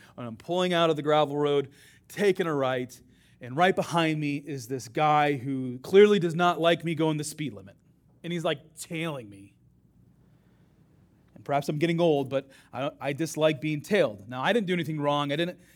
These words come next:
give, uh, visible signs of road rage, but I noticed what began to happen in my heart. I even text Sharice, I'm like, "Pray for me." Not while I was driving,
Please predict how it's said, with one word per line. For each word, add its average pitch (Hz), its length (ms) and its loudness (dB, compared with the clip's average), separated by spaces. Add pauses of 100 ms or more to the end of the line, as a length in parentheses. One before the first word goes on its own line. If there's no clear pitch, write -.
(200)
give, 151 280 -4
uh, 135 200 -8
visible 151 340 -6
signs 170 460 0
of 135 160 -6
road 180 240 6
rage, 156 360 -2
but 156 80 -8
I 165 120 0
noticed 185 360 -2
what 185 140 -2
began 170 360 -4
to 185 80 0
happen 185 520 -2
in 180 120 -4
my 160 180 -2
heart. - 420 -12 (2500)
I 151 80 -10
even 190 140 -2
text - 320 -8
Sharice, 180 480 -2
I'm 143 60 -4
like, 131 140 -8
"Pray 196 220 2
for 135 180 -10
me." 107 200 -20 (640)
Not 143 120 -10
while 165 120 -2
I - 20 -2
was 180 100 -6
driving, 170 360 0